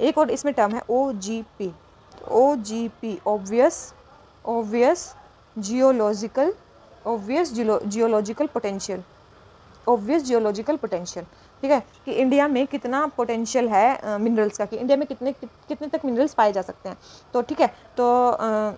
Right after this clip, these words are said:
अभी India ने, इंडिया, India has explored,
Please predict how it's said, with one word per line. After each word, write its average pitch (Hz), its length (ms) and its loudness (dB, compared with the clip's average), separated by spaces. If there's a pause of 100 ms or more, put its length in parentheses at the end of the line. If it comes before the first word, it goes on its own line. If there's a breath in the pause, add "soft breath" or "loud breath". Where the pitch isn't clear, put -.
(800)
अभी 277 240 4
India 240 380 2
ने, 196 240 -4
इंडिया, 220 340 2 (1300)
India 302 240 4 (160)
has 226 460 0
explored, 208 480 0